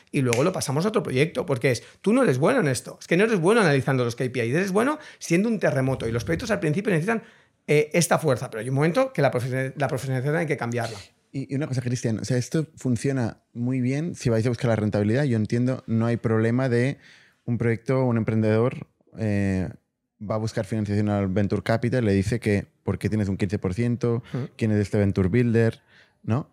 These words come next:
Speaker 1: Es
Speaker 2: Eh,
Speaker 1: un
Speaker 2: eh,
Speaker 1: drama esto.
Speaker 2: esto es un drama, ¿no?
Speaker 1: Es un drama absoluto.
Speaker 2: <laughs> Pero también has dicho que existe esta vía, ¿no? Porque
Speaker 1: Sí.
Speaker 2: puede ser que el negocio haya demostrado per se
Speaker 1: Sí.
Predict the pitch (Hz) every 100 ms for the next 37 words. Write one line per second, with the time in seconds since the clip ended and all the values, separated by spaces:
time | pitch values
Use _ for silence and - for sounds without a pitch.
0 | - - 175 147 131 120 110 - 101 -
1 | 135 113 107 98 107 185 156 - 156 -
2 | 156 135 123 127 - - - 147 156 170
3 | 214 175 185 175 160 - 143 123 107 104
4 | 98 92 92 208 _ _ - 165 139 147
5 | 160 185 160 147 139 139 151 170 139 135
6 | 131 - 135 117 117 110 147 117 - -
7 | -